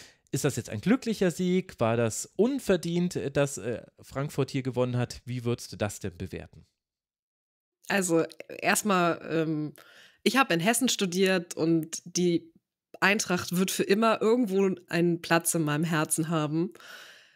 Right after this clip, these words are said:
Speaker 2: Ich hab aber auch schon mehrfach gesagt, dass die mir seit zweitausendachtzehn so auf den Puffer gehen und dass ich so
Speaker 1: <laughs>
Speaker 2: unfassbar neidisch bin auf diese Reise, die dieses Team so gemacht hat.
Speaker 1: Mhm.
Speaker 2: Ähm,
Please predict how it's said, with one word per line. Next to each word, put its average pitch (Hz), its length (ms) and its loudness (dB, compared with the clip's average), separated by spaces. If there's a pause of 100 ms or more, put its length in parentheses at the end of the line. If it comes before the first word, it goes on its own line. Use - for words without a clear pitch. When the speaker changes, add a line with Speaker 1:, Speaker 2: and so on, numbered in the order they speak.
(160)
Speaker 2:
Ich 175 140 0
hab 220 160 2
aber 196 180 4
auch 214 120 2
schon 240 180 0
mehrfach 170 320 2
gesagt, 175 460 0
dass 175 140 2
die 196 100 -2
mir 190 160 4
seit 175 180 0
zweitausendachtzehn 175 840 2
so 202 220 2
auf 165 160 0
den 165 180 -2
Puffer 165 380 2
gehen 139 300 -2
und 165 80 4
dass 170 180 4
ich 165 120 -2
so 175 240 2
Speaker 1:
<laughs> - 40 -18
Speaker 2:
unfassbar 226 800 0
neidisch 170 720 2
bin 170 320 -2 (320)
auf 190 140 -4
diese 208 240 2
Reise, 208 360 4
die 180 180 -2
dieses 220 280 2
Team 247 260 2
so 170 140 2
gemacht 160 420 0
hat. 160 380 0
Speaker 1:
Mhm. 95 300 -10 (260)
Speaker 2:
Ähm, 175 600 2